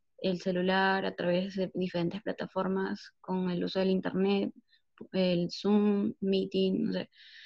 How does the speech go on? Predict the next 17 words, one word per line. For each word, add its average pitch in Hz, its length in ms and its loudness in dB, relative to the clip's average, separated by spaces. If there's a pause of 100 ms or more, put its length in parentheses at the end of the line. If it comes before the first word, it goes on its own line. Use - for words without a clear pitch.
(580)
Eh, 208 340 12
y 254 500 6 (240)
como 208 440 12
bien 220 240 10
co-, 226 140 4 (140)
mencionó 202 460 6
mi 208 160 6
compañera, 202 720 4
es, 208 320 2
este, 202 520 2
es, - 200 -10 (300)
es 220 120 6 (120)
poder 233 280 6
saber 214 340 4
dar 220 140 6
las 226 220 4
indicaciones 202 880 2